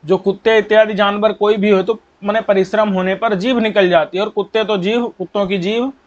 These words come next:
निकल जाती है परिश्रम के कारण। समझे कि नहीं? हाँफने लगते हैं जीभ निकाल करके।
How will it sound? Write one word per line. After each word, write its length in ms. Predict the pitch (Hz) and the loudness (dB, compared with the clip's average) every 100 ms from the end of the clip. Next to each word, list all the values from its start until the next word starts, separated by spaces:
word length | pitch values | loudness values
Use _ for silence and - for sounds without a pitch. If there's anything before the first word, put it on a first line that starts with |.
| _ _ 165 | _ _ -8
निकल 280 | 185 208 185 | 0 2 4
जाती 320 | 170 165 180 | 2 2 -2
है 120 | 185 | -2
परिश्रम 460 | 175 160 151 170 160 | -2 -4 -4 -6 -6
के 120 | 151 | -6
कारण। 340 | 131 123 117 120 _ _ _ _ - | -6 -8 -10 -18 _ _ _ _ -8
समझे 240 | 185 233 | -2 0
कि 80 | 226 | 0
नहीं? 240 | 202 170 - _ 156 | -2 -2 -8 _ -2
हाँफने 280 | 175 214 | 0 2
लगते 300 | 208 196 - | 2 0 -2
हैं 260 | 190 165 139 | -4 -4 -4
जीभ 240 | 180 202 | -2 -2
निकाल 340 | 185 180 196 185 | 0 2 2 2
करके। 380 | 175 160 156 | -2 -2 -6